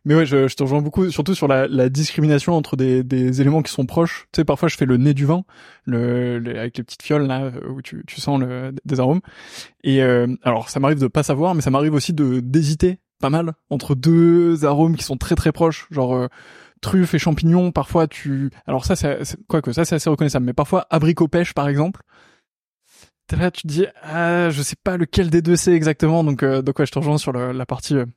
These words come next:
discrimination. Euh, revenons peut-être sur ton parcours avant de, de replonger, euh, dans tous ces sujets.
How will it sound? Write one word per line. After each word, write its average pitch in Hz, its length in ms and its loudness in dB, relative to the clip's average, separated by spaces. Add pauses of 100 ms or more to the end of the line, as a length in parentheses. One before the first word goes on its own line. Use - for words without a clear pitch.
(180)
discrimination. 139 640 -4 (640)
Euh, 143 400 2
revenons 196 300 2
peut-être 190 160 0
sur 160 80 -6
ton 156 140 -2
parcours 160 320 0
avant 143 160 0
de, 139 260 2
de 147 120 2
replonger, 170 520 2
euh, 135 220 2
dans 139 140 -2
tous - 100 -10
ces - 100 -8
sujets. 160 320 -2